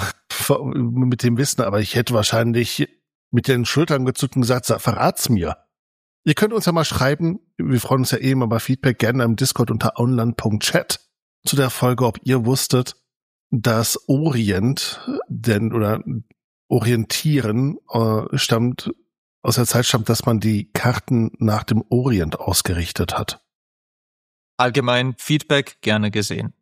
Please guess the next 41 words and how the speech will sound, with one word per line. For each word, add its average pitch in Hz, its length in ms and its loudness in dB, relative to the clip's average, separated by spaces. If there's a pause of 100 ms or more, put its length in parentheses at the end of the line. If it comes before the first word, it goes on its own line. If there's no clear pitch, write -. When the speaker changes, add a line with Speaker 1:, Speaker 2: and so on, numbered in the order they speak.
(120)
Speaker 1:
Ja. - 320 -2 (960)
Speaker 2:
So, 107 380 -2
aber 107 580 0 (440)
ja, - 240 -6 (140)
schau, 127 400 -2 (100)
ist - 340 -6
perfekt, 151 340 0
dass 143 120 0
ich 143 100 0
das - 200 0
so 165 140 2
vergessen 117 540 0
hab, 131 180 2
weil 120 100 2
jetzt 113 160 -2
kann - 140 0
man 127 120 2
das 117 120 2
perfekt 123 380 2
Speaker 1:
<laughs> - 0 -
Speaker 2:
wieder 120 180 2
neu 117 180 2
einbringen. 131 560 0 (540)
Nämlich 147 220 2
in 151 80 2
Mittelerde 151 400 0
gab's 139 280 0
ja 107 80 4
auch - 200 0
was, - 180 0
was - 180 -2
heilig 104 320 0
war 98 140 2
für - 180 -2
Elben 104 300 2
und 98 200 -2
Menschen. 101 520 -2 (1000)
Speaker 1:
Für - 280 0
Elben 147 380 0
und 180 420 0
Menschen? 107 720 0